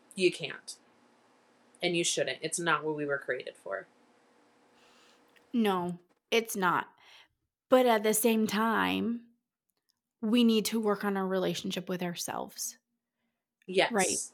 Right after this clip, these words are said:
Speaker 2: We have to be able to be alone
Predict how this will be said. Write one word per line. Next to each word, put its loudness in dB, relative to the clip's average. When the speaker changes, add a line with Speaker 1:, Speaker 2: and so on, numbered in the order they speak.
Speaker 2:
We 2
have -2
to 0
be 2
able 4
to -2
be -2
alone 0